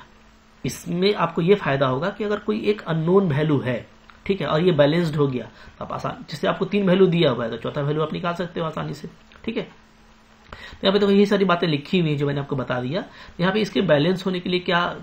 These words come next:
condition शर्त है, तो देखो P by Q equal to R by S, ठीक है, जैसा आपको बताया, चाहे तो P by Q निकाल लीजिए, R by S निकाल लीजिए या P by R निकाल लीजिए,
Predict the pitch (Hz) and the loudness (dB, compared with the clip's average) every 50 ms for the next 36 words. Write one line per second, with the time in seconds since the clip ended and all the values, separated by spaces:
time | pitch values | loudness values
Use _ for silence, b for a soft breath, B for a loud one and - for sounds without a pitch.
0 | - - 156 151 156 151 - - 165 165 - 170 160 156 - 196 196 151 143 139 | -6 -4 -2 -2 -2 -4 -4 -4 -6 -4 -4 -4 -4 -2 -4 -4 -4 -2 -4 -4
1 | 135 - 147 135 - 151 151 147 143 135 131 127 - - 139 131 123 - 131 123 | -4 -4 -6 -6 -4 -2 -2 0 0 0 0 -2 -4 -4 -4 -4 -2 -4 -6 -6
2 | 120 131 156 - - - - 110 113 113 113 - - - - - - - 220 226 | -6 -6 -8 -8 -8 -8 -10 -10 -12 -14 -14 -16 -18 -20 -20 -18 -18 -10 -6 -4
3 | 175 143 139 - 156 151 151 151 - 165 156 151 165 165 175 202 240 B B B | -4 -4 -4 -4 -2 -2 -2 -4 -4 -4 -4 -2 0 0 0 0 -2 B B B
4 | B B B - - 156 165 160 190 175 - - 160 151 147 165 165 160 - 180 | B B B -6 -2 -2 0 0 0 -2 -2 -2 -2 2 2 2 2 0 0 0
5 | 180 180 196 190 202 196 196 196 202 190 208 208 170 - - - 139 139 135 139 | 0 0 2 2 2 2 2 0 -2 0 0 -2 -2 -2 -4 -4 -2 -2 0 0
6 | 151 156 - 160 151 - 202 190 196 190 190 196 190 190 180 202 190 151 139 127 | 0 -2 -2 -4 -6 -6 -8 -6 -4 -2 0 0 -2 -2 -2 -2 -2 0 -2 -2
7 | 131 - - - 135 135 143 156 185 - - 180 185 196 196 196 196 185 190 196 | -4 -6 -4 -4 0 2 2 2 4 4 2 2 2 0 -2 -2 -2 -2 -2 -2
8 | 202 185 175 170 135 139 | -2 -2 -2 -2 -4 -4